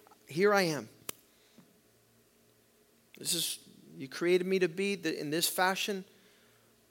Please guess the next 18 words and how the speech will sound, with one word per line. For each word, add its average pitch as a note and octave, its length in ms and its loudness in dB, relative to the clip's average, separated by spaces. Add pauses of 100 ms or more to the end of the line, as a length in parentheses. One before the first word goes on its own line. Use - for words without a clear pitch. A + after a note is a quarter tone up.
(160)
All D3+ 160 2
the D3 120 -2
good, F3 340 2
the D#3+ 80 -4
bad, E3+ 280 2
and E3+ 100 -2
the E3 80 -2
ugly, E3+ 260 0
I C#3+ 140 0
give D#3 180 -4
myself E3 420 -4
to E3+ 100 -10
you D#3 380 -4 (160)
to C#3+ 100 -8
do C#3+ 200 -4
what C3+ 240 -6
you C#3 60 -10
want, - 320 -16